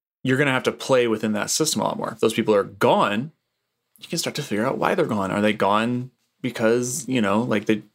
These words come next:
they just got bored and wanted to move on to the next thing, which is fine. Well, like, maybe those idioms don't make sense anymore. Maybe the business requirements have changed in the pa-, in the preceding six months, and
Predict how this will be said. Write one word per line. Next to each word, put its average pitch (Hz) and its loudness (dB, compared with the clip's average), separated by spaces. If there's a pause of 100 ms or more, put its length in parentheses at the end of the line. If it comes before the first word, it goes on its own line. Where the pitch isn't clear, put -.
they 110 0
just 110 -4
got 104 2
bored 110 2
and 117 -2
wanted 101 -2
to 101 -2
move 101 -2
on 95 0
to 98 -2
the 98 -4
next 107 -2
thing, 123 -2
which - -6
is - -2
fine. - -2 (520)
Well, 123 4
like, 110 0
maybe 120 0
those 143 4
idioms 143 0
don't 147 2
make 143 -4
sense 156 -2
anymore. 123 -6 (340)
Maybe 127 2
the 117 4
business 123 -2
requirements 107 0
have 104 -6
changed 113 0
in 104 0
the 101 -2
pa-, 104 0
in 107 0
the 104 0
preceding 101 -2
six - -2
months, 98 0 (400)
and 107 0